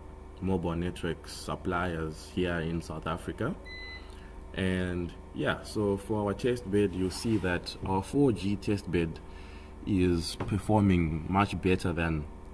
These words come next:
um, a commercial mobile network. In this case, I was using M T N,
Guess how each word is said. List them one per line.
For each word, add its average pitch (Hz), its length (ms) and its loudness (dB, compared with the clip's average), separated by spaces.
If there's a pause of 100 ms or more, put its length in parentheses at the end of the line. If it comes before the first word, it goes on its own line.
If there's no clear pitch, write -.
um, 82 400 0 (320)
a 85 80 -4
commercial 90 500 2
mobile 85 320 0
network. 92 500 -2
In 85 120 -2
this 85 160 -4
case, 90 220 -2
I 82 40 -4
was 82 160 -4
using 82 300 -4
M 82 120 -6
T - 260 -4
N, 107 180 0